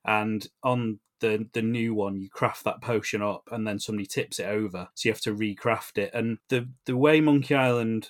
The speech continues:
Return to Monkey Island's done is really clever, because it's Guybrush telling his son the story.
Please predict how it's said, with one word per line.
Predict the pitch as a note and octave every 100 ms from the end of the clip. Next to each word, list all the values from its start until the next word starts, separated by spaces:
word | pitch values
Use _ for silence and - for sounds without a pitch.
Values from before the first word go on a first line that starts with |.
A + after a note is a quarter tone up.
| -
Return | B2 B2+ C3 A#2
to | A#2+
Monkey | A2+ A#2
Island's | G#2+ G#2+
done | G2 G#2+
is | G2
really | A2+ G#2+
clever, | - A2+ A#2 C3+
because | A#2+ - A2+
it's | G#2+ - - - _
Guybrush | B2 B2 A#2+ A#2 - -
telling | B2 A2 A2
his | A2 A2
son | - - A2+ B2+
the | A#2+
story. | A2 - A#2 A#2 A#2 C#3+